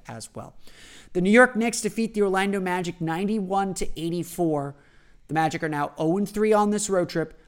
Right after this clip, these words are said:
They'll head to Minnesota next on Wednesday to take on the Minnesota Timberwolves, a team that is equally struggling with injuries, some covid issues as well over there. Uh, again, get better, Karl, get better, Karl Anthony Towns. We, we're all, we're all here for you, bud.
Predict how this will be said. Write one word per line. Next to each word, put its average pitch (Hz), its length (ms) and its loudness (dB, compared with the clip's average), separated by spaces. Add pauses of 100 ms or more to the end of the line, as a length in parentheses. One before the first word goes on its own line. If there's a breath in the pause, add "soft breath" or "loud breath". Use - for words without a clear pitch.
They'll 135 120 -6
head 147 180 -4
to 147 80 -8
Minnesota 208 680 4
next 170 440 -2
on 139 240 -4
Wednesday 143 340 -4
to 139 80 -4
take 135 280 -6
on 131 140 -8
the 120 60 -8
Minnesota 151 400 -4
Timberwolves, 143 380 -8
a 135 40 -14
team 123 180 -8
that 123 100 -10
is - 180 -14
equally 175 340 -4
struggling 180 420 -2
with 170 180 -8
injuries, 190 540 0 (200 soft breath)
some 143 200 -10
covid 165 300 0
issues 156 280 -2
as 139 100 -6
well 147 200 -2
over 139 200 -4
there. 165 360 0 (260 loud breath)
Uh, 131 40 -4
again, 131 280 -8 (140)
get 143 120 -6
better, 147 200 0
Karl, 143 320 -4 (120)
get 143 140 -6
better, 151 160 -2
Karl 143 220 -4
Anthony 143 260 -10
Towns. 165 400 -4
We, 135 80 -12
we're 139 180 -10
all, 127 160 -6
we're 147 160 -6
all 139 80 -4
here 180 160 -6
for 185 160 -6
you, 180 80 -2
bud. 185 280 -2